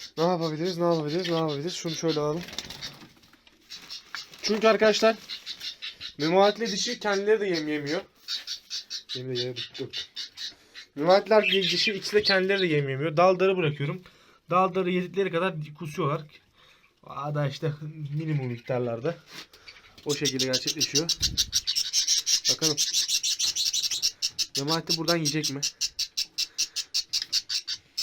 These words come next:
Şöyle biraz siz de görün. Şöyle güzel takalım.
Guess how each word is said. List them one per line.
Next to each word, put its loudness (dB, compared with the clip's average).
Şöyle -6
biraz -6
siz -6
de -6
görün. -4
Şöyle -16
güzel -8
takalım. -12